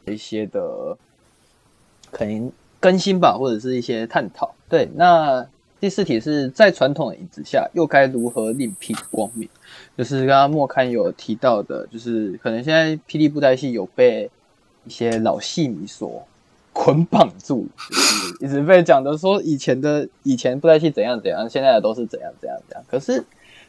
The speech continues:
技术这种东西就是应该要进步啊，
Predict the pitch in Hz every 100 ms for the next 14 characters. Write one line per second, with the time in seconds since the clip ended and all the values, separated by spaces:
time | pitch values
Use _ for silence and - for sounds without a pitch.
0 | _ - 208 185 180 175 123 98 113 120
1 | 117 113 - 113 95 80 - - 127 135
2 | 131 123 113 - 107 87 _ 92 80 -
3 | -